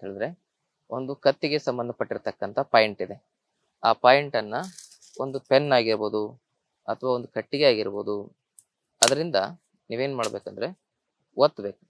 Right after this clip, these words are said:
ಈ ಭಾಗ. ಇದು ಕತ್ತಿಗೆ ಸಂಬಂಧಪಟ್ಟಿರ್ತಕ್ಕಂಥ ಭಾಗ. ಇದನ್ನ ತಗೊಂಡು ಹಿಂಗ್ ಮಾಡೋದು, ಜೋರಾಗಿ ಮೂವ್ಮೆಂಟ್ ಮಾಡ್ಬೇಕು. ಹೀಗೆ ಈ ಭಾಗ ಇಷ್ಟು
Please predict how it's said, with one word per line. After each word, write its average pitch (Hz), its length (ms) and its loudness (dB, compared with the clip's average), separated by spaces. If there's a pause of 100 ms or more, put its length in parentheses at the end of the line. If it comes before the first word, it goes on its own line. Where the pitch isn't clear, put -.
(180)
ಈ 139 40 0 (160)
ಭಾಗ. 101 160 -2 (1000)
ಇದು 143 100 -4 (100)
ಕತ್ತಿಗೆ 139 400 -2
ಸಂಬಂಧಪಟ್ಟಿರ್ತಕ್ಕಂಥ 117 840 -6 (100)
ಭಾಗ. 104 140 4 (680)
ಇದನ್ನ 127 200 -10
ತಗೊಂಡು 165 200 0
ಹಿಂಗ್ 110 160 -6
ಮಾಡೋದು, 104 200 -8 (920)
ಜೋರಾಗಿ 139 600 4
ಮೂವ್ಮೆಂಟ್ 123 340 -6
ಮಾಡ್ಬೇಕು. 110 300 -10
ಹೀಗೆ - 140 -16 (2500)
ಈ 123 80 -4 (140)
ಭಾಗ 107 160 -4 (120)
ಇಷ್ಟು - 220 -20